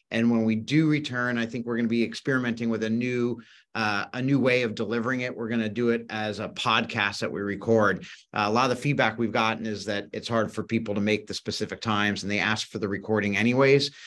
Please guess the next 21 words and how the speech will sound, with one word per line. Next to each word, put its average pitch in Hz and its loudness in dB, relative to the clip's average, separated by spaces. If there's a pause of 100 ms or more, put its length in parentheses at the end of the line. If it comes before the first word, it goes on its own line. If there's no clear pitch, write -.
(120)
So 113 4
we're 107 2
gonna 110 2
try 113 0
it 98 -2
that 104 -2
way 98 -4
and, 101 -6
uh, - -4
ask 95 0
for 107 -6
people 101 -4
to 90 -6
pre-submit 101 -2
their 92 -4
questions 95 -2
and 95 -4
dive 90 -2
in 90 -4
that 85 -2
way. 73 -2